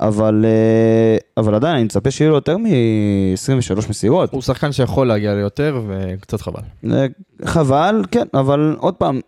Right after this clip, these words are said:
Speaker 1: אם זה מה שצריך בשביל לשחרר את מריאנו בררו כרגע, אז אולי גם בעמדה הזאת אנחנו צריכים חיזוק. ו-, אה, כן, אולי עוד שחקן לקישור, אולי זה,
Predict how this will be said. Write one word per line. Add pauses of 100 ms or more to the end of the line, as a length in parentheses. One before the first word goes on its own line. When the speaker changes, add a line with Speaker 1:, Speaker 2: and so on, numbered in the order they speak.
Speaker 1:
אם
זה
מה
שצריך
בשביל
לשחרר
את
מריאנו
בררו
כרגע, (560)
אז
אולי
גם
בעמדה
הזאת
אנחנו
צריכים
חיזוק. (120)
ו-,
אה,
כן,
אולי
עוד
שחקן
לקישור,
אולי
זה,